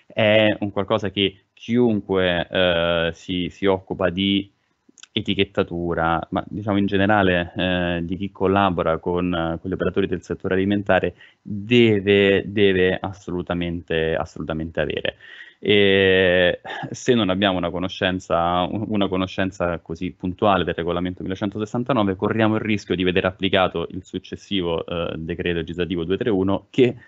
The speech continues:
prevede, ehm, diciamo, la normativa, ehm, per, eh, diciamo,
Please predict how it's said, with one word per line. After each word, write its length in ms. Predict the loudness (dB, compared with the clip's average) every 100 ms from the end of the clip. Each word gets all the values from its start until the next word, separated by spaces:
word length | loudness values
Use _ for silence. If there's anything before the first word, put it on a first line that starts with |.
| _ _ _
prevede, 800 | 6 8 6 6 4 4 2 -2
ehm, 560 | -2 0 0 0 -2
diciamo, 240 | -2 -2 2
la 320 | 4 2 0
normativa, 920 | -2 0 0 2 0 0 2 2 0 -2 _ _ _
ehm, 840 | -4 0 2 2 2 0 -2 -4 -2
per, 360 | 2 2 2 0
eh, 720 | 0 4 4 2 0 -2 0
diciamo, 320 | -2 -4 -4